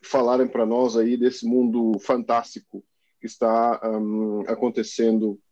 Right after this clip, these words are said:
já, onde o futuro, na verdade, já é um presente e onde eles já estão pensando efetivamente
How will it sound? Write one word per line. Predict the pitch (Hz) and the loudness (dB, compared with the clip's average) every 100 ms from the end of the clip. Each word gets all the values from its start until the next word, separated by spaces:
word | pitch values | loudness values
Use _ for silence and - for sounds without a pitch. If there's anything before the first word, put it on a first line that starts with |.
| _ _ _ _ _ _ - | _ _ _ _ _ _ -8
já, | 101 113 113 123 - - - - | -2 0 2 0 -4 -20 -20 -2
onde | 135 139 | 0 0
o | |
futuro, | 131 131 - 143 151 123 | -2 -6 -2 0 0 0
na | 117 | 0
verdade, | 107 104 113 120 113 110 | 0 0 0 0 -2 -4
já | 110 117 | -2 2
é | 113 | 2
um | 113 | 2
presente | 110 117 110 113 123 131 131 | 0 -4 -2 2 2 2 0
e | 117 | -2
onde | 117 123 123 | 0 0 0
eles | 120 120 127 | 0 2 0
já | 110 127 | 2 0
estão | 123 - 113 127 | 0 0 0 0
pensando | 127 120 113 117 117 113 117 117 | 0 -2 -2 -2 0 0 0 0
efetivamente | 113 117 110 107 98 104 101 107 | -2 -4 -4 -2 0 0 0 -4